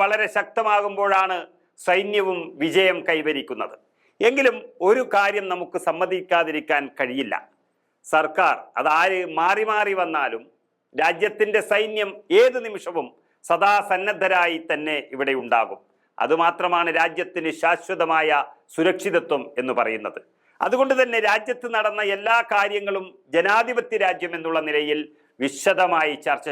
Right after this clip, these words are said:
ചെയ്യേണ്ടതാണ്. ഈ പറഞ്ഞ അക്രമ പരമ്പരകൾക്കും അതുപോലെ പാകിസ്ഥാനെതിരെയുള്ള ഇന്ത്യയുടെ മുന്നേറ്റത്തിനും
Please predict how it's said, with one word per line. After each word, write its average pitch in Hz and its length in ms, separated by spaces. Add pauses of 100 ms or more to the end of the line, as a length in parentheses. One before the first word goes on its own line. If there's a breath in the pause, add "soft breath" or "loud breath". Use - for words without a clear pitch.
ചെയ്യേണ്ടതാണ്. 123 580 (880)
ഈ - 20 (200)
പറഞ്ഞ 180 300 (320)
അക്രമ 180 300 (120)
പരമ്പരകൾക്കും 180 760 (100)
അതുപോലെ 170 420 (140)
പാകിസ്ഥാനെതിരെയുള്ള 175 1080 (300)
ഇന്ത്യയുടെ 170 460
മുന്നേറ്റത്തിനും 175 760